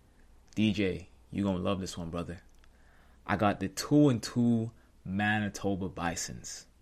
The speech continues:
All right, and listen, I gotta say first off, shout outs to this program because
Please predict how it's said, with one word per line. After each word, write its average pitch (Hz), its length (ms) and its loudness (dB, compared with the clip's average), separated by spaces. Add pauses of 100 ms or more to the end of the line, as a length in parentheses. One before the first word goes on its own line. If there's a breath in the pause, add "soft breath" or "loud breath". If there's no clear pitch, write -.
(180)
All 85 100 -6
right, 87 200 0
and 92 120 -2
listen, 98 280 -2 (360 loud breath)
I - 80 0
gotta 117 160 4
say 104 160 0
first 101 260 -4
off, 92 180 -4
shout 110 200 0
outs 104 140 0
to 98 60 -6
this 98 120 -8
program 98 460 -4
because 92 480 -6